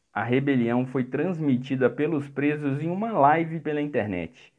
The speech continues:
Os rebelados cobraram melhores condições no tratamento dos detentos. Eles colocaram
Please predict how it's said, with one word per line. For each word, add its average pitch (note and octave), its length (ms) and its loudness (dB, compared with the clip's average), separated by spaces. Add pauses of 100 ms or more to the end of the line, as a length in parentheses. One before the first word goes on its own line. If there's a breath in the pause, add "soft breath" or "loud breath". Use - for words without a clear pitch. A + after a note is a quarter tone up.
(360)
Os G#2+ 160 -6
rebelados G#2+ 760 4
cobraram B2+ 600 2
melhores C3+ 540 2
condições D#3+ 680 -6
no D#3+ 140 -4
tratamento C#3+ 640 0
dos C#3 180 -4
detentos. A2+ 540 -2 (340)
Eles A2+ 240 2
colocaram A2 540 2